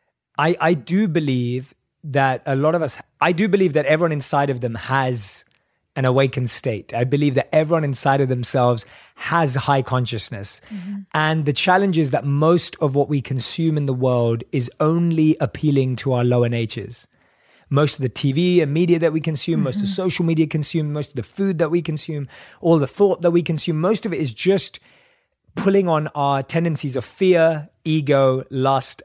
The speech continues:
Speaker 1: anger, and greed. Like,
Speaker 2: Mm.
Speaker 1: most of the stuff. And so until we meet someone who's really operating at a higher consciousness, who can drag that part of us out,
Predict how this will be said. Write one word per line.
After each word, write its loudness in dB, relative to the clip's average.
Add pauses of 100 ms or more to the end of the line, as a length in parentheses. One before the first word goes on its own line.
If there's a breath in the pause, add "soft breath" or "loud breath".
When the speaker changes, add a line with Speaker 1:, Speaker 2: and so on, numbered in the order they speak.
(140)
Speaker 1:
anger, -2
and -8
greed. -10 (220 soft breath)
Like, -2
Speaker 2:
Mm. 2
Speaker 1:
most 2
of -18
the -4
stuff. -12 (640 soft breath)
And 0
so 4
until -2
we -2
meet -2
someone 0
who's -2
really -4
operating 0
at 2
a 0
higher 0
consciousness, -6
who -4
can -6
drag 2
that 0
part 4
of 0
us 0
out, 2